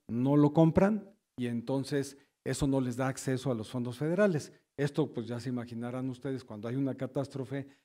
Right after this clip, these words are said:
genera una presión enorme hacia el gobierno, pues, de que a mí me das y a mí me das el dinero porque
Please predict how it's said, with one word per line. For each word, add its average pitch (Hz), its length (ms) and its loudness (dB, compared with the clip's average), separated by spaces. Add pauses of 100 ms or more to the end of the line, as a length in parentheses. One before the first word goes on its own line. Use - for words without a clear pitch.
(180)
genera 135 300 -2
una 139 240 -2
presión 131 400 -6
enorme 123 440 -2
hacia 117 260 -4
el 123 80 0
gobierno, 131 460 0
pues, 107 220 -8
de - 120 -12
que 101 180 -12
a 98 80 -14
mí 120 140 -4
me 123 100 0
das 123 240 0
y 120 60 -4
a 110 40 -6
mí 117 120 -4
me 117 100 -4
das 117 220 -4
el 120 100 -8
dinero 123 340 -4
porque 104 400 -10